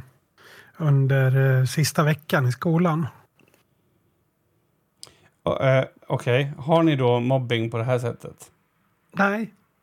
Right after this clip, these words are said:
Speaker 2: Nej.
Speaker 1: Nej, jag, jag, jag, nu, eh, brasklapp för att jag är vuxen och inte ser allting som händer på deras sociala medier.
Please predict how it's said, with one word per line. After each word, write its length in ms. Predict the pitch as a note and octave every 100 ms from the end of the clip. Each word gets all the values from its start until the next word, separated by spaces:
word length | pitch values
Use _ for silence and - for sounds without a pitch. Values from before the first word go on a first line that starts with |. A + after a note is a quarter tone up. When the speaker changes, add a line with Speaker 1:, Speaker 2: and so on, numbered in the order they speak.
| _ _ _ _ _ _ _ _
Speaker 2:
Nej. 100 | -
Speaker 1:
Nej, 200 | A#3 A3+
jag, 260 | A#3 G#3+ A3
jag, 320 | A3 A3+ G#3+
jag, 640 | G3+ A3+ A#3 G3 F#3+ E3 F#3+ G3+ G#3
nu, 280 | G#3 A3
eh, 60 | F#3+ - - - - - _ A#2+ - - - D#3
brasklapp 640 | F3 F#3 - - F#3+ C#3+
för 80 | D#3+
att 60 | D#3
jag 140 | D#3
är 40 |
vuxen 640 | D3 E3 - - D#3 C#3 C#3
och 260 | C3+ C#3
inte 480 | D3 D#3 D3 - C#3+
ser 320 | - E3+ C#3
allting 480 | C#3+ C#3 C#3 C#3 B2+
som 160 | D3 C#3+
händer 320 | D3 C#3 C#3
på 80 | C#3+
deras 280 | D3 D3
sociala 440 | D3 C#3 D#3 C#3+ D3+
medier. 500 | G#3+ G3 D3+ C#3